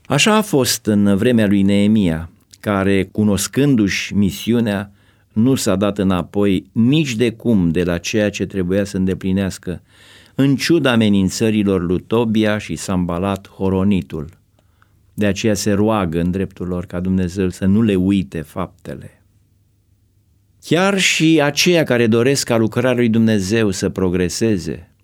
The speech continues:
pot totuși să slăbească mâinile slujitorilor săi, ascultând, raportând și crezând pe jumătate calomniile, lăudăroșenile și amenințările vrăjmașului lui Dumnezeu.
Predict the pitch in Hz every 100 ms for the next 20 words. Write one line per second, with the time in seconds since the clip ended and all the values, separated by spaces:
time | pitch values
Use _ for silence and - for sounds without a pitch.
0 | _ _ 123 113 120 110 110 - 98 104
1 | 95 107 110 - 98 101 107 98 95 92
2 | 98 87 92 107 104 92 87 85 - 107
3 | 98 92 - 98 80 110 117 120 90 85
4 | 98 87 - 107 110 101 101 101 95 87
5 | 113 110 101 - - - - 113 92 110
6 | 107 92 127 117 101 101 101 101 104 117
7 | 107 85 80 87 _ _ _ _ _ _
8 | _ - 120 123 117 113 107 - 123 131
9 | 117 92 82 85 104 104 104 101 101 110
10 | 107 98 98 87 92 101 95 - 95 95
11 | 90 - 104 95 90 87 85 92 82 85